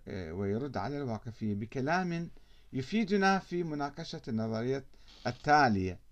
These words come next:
النظرية الاثنا عشرية جدًا. آه،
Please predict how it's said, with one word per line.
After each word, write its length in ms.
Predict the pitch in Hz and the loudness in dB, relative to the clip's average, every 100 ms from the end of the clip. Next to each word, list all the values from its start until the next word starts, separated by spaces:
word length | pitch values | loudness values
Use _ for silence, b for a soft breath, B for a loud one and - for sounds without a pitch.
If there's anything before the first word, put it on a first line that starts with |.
| 113 | -8
النظرية 560 | 92 101 101 110 117 | -6 -4 -4 -2 -2
الاثنا 340 | - 101 104 90 | -2 -6 -4 -6
عشرية 460 | - - 107 113 104 | -8 -8 -4 -4 -2
جدًا. 400 | 101 80 87 92 - b b b b b b b b - - | -6 -6 -12 -12 -18 b b b b b b b b -10 -2
آه، 440 | 123 127 127 127 | 0 2 2 0